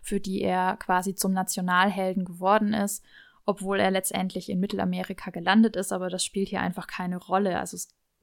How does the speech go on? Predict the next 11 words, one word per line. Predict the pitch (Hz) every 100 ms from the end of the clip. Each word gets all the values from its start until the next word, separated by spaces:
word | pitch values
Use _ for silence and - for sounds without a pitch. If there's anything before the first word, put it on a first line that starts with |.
| _ _
hier | 180
einfach | 185 190 196
eine | 185 185
Popularisierung | - 185 202 190 185 - 285 302 269
passiert | 240 233 - 226 233 - - - - - _
auf | 208 214
Grundlage | - 220 262 262 220 220 214
von | - 214 196 202
einer | - 190 190 190 196
fiktiven | - 214 - - 247 277 247 226
Biografie | 220 214 208 196 196 - 247 262 302